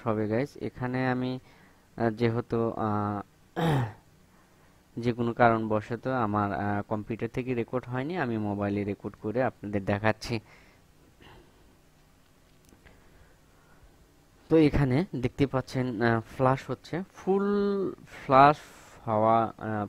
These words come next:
পর্যন্ত দেখতে থাকুন। এখানে, আহ, ইরোজিং হবে, data হবে, ফ্রে-, আহ, আরও যে সিস্টেমগুলো রয়েছে, সেই সিস্টেমগুলো কিন্তু এখানে হবে।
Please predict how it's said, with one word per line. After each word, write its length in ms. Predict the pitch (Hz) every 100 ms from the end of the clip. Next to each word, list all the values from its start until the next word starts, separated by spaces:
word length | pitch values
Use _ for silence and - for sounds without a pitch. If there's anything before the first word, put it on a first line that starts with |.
| -
পর্যন্ত 600 | 127 123 131 117 - - - - 107
দেখতে 380 | 110 110 -
থাকুন। 360 | 143 120 - 147 - _ _ _ _ _ _ _ _ -
এখানে, 640 | 147 - 165 165 165 170
আহ, 460 | - - 127 123 120
ইরোজিং 480 | 117 127 135 156 143
হবে, 420 | 123 117 117 117
data 380 | 110 107 104 113
হবে, 380 | 113 107 113 110 -
ফ্রে-, 280 | - 110 107
আহ, 600 | 104 104 104 87 92 95 - _ _ _ _
আরও 260 | 117 110 113
যে 140 | 120
সিস্টেমগুলো 720 | 123 120 - 123 123 117 117
রয়েছে, 360 | 107 104 101 190 - _ _ _
সেই 100 | -
সিস্টেমগুলো 680 | 104 110 - 117 113 107 107
কিন্তু 260 | 107 110 110
এখানে 380 | 110 101 113 110
হবে। 320 | 110 110